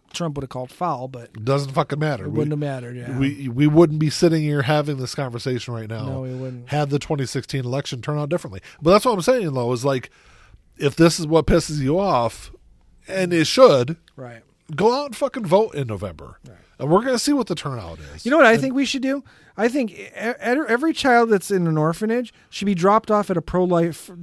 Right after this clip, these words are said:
Speaker 1: pro-lifer's house and say, "Here you go. Your responsibility
Speaker 2: Well,
Speaker 1: now."
Speaker 2: 'cause here's my thing, and, and I do have some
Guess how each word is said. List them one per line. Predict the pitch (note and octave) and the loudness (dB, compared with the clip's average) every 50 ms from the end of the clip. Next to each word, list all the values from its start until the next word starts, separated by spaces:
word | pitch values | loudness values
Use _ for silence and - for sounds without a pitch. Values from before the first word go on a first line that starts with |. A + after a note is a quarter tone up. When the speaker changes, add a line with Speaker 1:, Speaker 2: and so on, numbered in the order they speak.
| E3 - | -6 -2
Speaker 1:
pro-lifer's | F3 F3+ F3+ E3+ E3 D#3+ - E3 D3 - | 0 0 2 2 0 0 -2 -4 -8 -8
house | - C#3+ C3+ B2 A#2 A2+ - - - - - _ _ _ _ _ _ _ _ _ _ _ _ _ _ | -8 -10 -10 -10 -12 -16 -18 -18 -18 -20 -20 _ _ _ _ _ _ _ _ _ _ _ _ _ _
and | _ - | _ -8
say, | - E3+ D#3+ D#3 C#3+ - _ _ _ _ | -2 -2 0 0 -2 -6 _ _ _ _
"Here | - D#4 D#4+ | -2 0 2
you | D#4+ C4+ G#3 | 2 6 8
go. | G3+ G3 G#3 G#3 G#3+ - - - - - - - - - | 8 8 8 6 4 -2 -10 -18 -20 -20 -20 -20 -10 -2
Your | E3+ G3 A#3+ C#4 | 0 2 2 4
responsibility | D4 C#4+ - - C4 B3 B3 A#3+ - - A3 G#3+ G#3 G3+ F#3+ D#3+ D3+ | 2 0 0 0 0 0 0 0 -4 -2 0 2 2 4 2 2 2
Speaker 2:
Well, | C#4 D4 D4 | 2 2 2
Speaker 1:
now." | C#4+ C3 | 0 0
Speaker 2:
'cause | F3+ C4 A#3+ - | -2 -2 -2 0
here's | C#4 D#4+ D#4 C4 | 0 0 0 0
my | C4+ F#3 E3+ | 2 2 2
thing, | - - C#3+ C3 C3 B2 B2 | 2 0 0 -2 -2 -4 -4
and, | A#2 A#2+ A#2+ B2 | -4 -4 -6 -6
and | - - D#3 C#3+ C3+ B2 A#2+ A2+ G#2 - _ _ _ _ _ _ | -4 -2 -2 0 0 -2 -4 -8 -12 -16 _ _ _ _ _ _
I | - C#3+ | -2 0
do | D#3 G#3+ C4 | 2 4 4
have | B3 G3 D#3 | 4 4 4
some | - F3 D#3 C3+ C3 | 2 0 0 0 -4